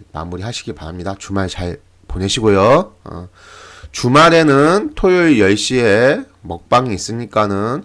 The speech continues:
예, 심심하신 분들께서는, 예, 들어오시면 되겠어요. 예. 그러면 토요일 열 시에, 어, 캠도 켜고 먹방 할게요. 그러면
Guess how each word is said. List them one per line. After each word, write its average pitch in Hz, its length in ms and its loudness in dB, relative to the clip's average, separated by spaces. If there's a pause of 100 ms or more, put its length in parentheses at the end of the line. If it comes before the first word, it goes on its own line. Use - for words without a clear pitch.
(140)
예, 92 80 -14
심심하신 143 640 -2
분들께서는, 107 1040 -6 (680)
예, 82 60 -20
들어오시면 92 580 -12
되겠어요. 98 800 -6 (240)
예. 82 120 -18 (640)
그러면 131 540 2
토요일 185 460 6
열 98 160 4
시에, 117 680 2
어, 92 320 -12
캠도 202 340 0
켜고 175 380 -2
먹방 120 380 -4
할게요. 147 720 0 (320)
그러면 101 420 -12